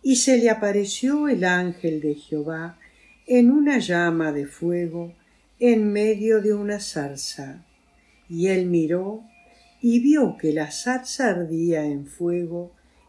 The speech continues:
y la zarza no se consumía. Entonces Moisés dijo: "Iré yo ahora y veré esta grande visión. ¿Por qué causa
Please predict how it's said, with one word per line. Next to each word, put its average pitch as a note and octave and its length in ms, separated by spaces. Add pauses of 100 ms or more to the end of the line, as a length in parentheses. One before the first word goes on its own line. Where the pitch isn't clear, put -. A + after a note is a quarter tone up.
y C4 140
la C4+ 180
zarza D#3+ 840 (440)
no G3 320
se G#3+ 260
consumía. F3 1040 (1160)
Entonces C4 920
Moisés F#3+ 680
dijo: C#3 600 (800)
"Iré G#3 440
yo G#3+ 480
ahora F3 720 (440)
y A#3+ 180
veré B3 580
esta F3+ 360
grande A3+ 560
visión. D3 840 (680)
¿Por E3 260
qué B3 240
causa D#3 800